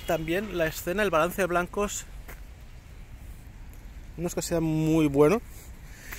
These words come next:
No me gusta cómo está funcionando la aplicación. De verdad, la verdad que no graba tan bien como, por ejemplo, graba mil ochenta a treinta con la aplicación nativa. Y bueno, pues vamos a probar ahora a hacer zoom.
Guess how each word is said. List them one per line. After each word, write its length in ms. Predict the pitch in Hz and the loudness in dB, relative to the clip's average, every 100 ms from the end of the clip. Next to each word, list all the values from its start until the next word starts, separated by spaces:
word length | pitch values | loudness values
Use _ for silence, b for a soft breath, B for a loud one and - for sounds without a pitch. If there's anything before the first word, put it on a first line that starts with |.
| B B B - | B B B -2
No 120 | 175 | 4
me 80 | 202 | 6
gusta 240 | 175 165 175 | 4 4 2
cómo 180 | 165 156 | 2 2
está 140 | 165 | 2
funcionando 580 | 165 156 151 147 143 139 | 2 0 0 2 4 4
la 80 | 139 | 2
aplicación. 560 | 139 139 135 143 175 - | 0 -2 -2 -2 -4 -4
De 120 | 135 | -4
verdad, 300 | 131 143 147 | -2 -2 -2
la 100 | 156 | -2
verdad 200 | 147 156 147 - | 0 -2 -2 -4
que 60 | 156 | 0
no 120 | 147 | 2
graba 220 | 147 147 | 4 2
tan 280 | - 156 143 | 4 2 4
bien 160 | 147 | 0
como, 180 | 135 143 | 0 -4
por 120 | 139 | -4
ejemplo, 300 | 135 143 - | -4 -6 -4
graba 240 | 139 135 139 | 0 2 2
mil 120 | 139 | 2
ochenta 340 | 135 139 131 | 0 -2 -2
a 60 | 135 | -4
treinta 280 | 135 131 135 | -4 -4 -4
con 140 | 147 | -4
la 60 | 135 | -2
aplicación 400 | 135 131 - 135 | -2 -2 0 -2
nativa. 320 | - 160 190 B B B B B B B B | 2 2 2 B B B B B B B B
Y 60 | 233 | 6
bueno, 220 | 214 226 | 6 6
pues 180 | - 156 | 4 4
vamos 180 | 180 180 | 4 4
a 40 | |
probar 260 | 180 175 165 | 4 6 6
ahora 540 | 160 156 151 156 147 | 6 6 4 4 2
a 120 | 135 | 0
hacer 240 | 135 160 135 | -2 -2 0
zoom. 240 | - 226 | 2 2